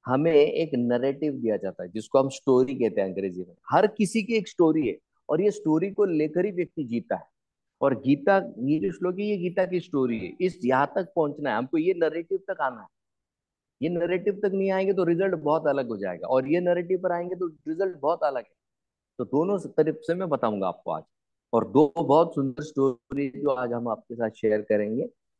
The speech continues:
क्योंकि ये story में कहीं ना कहीं ये जो दो मुद्दे हैं, बहुत clear इसमें दिखाई पड़ते हैं। अब जैसे देखिए, बचपन में हमको, बचपन से एक story सुनाई जाती है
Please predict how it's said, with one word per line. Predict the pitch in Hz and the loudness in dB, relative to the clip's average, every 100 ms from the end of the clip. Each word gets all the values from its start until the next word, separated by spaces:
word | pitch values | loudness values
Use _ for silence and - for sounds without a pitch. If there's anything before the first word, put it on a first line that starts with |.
| _ _ - | _ _ -6
क्योंकि | 180 233 | -2 2
ये | 208 208 | 4 4
story | 214 202 196 208 | 4 4 4 4
में | 214 214 - - - | 2 2 0 -2 4
कहीं | 156 | 4
ना | 185 | 6
कहीं | 185 185 | 4 2
ये | 160 165 | 6 4
जो | 180 | 4
दो | 160 156 165 | 0 0 2
मुद्दे | 131 120 151 | 0 -2 0
हैं, | 139 123 | 0 -2
बहुत | 139 160 | -8 -8
clear | - 135 139 143 143 - | -4 2 4 2 0 -8
इसमें | 123 135 | -6 -4
दिखाई | 110 101 98 | -2 0 -2
पड़ते | - 90 _ | 0 -4 _
हैं। | _ _ _ _ _ _ _ _ _ _ _ _ _ _ _ _ - | _ _ _ _ _ _ _ _ _ _ _ _ _ _ _ _ 0
अब | 131 | 2
जैसे | 135 131 147 | 4 4 4
देखिए, | 139 123 104 | 2 0 2
बचपन | 113 110 - 156 | 2 0 2 2
में | 139 107 110 | 4 0 -2
हमको, | 107 110 113 131 135 127 | -4 -6 -2 2 4 2
बचपन | 110 120 120 175 | 2 0 0 -6
से | 170 | -2
एक | 175 | -4
story | - 147 139 160 175 127 | -2 0 4 2 0 -6
सुनाई | - 123 123 127 | -4 0 0 0
जाती | 120 - 127 | -2 -4 -10
है | 107 113 | -8 -8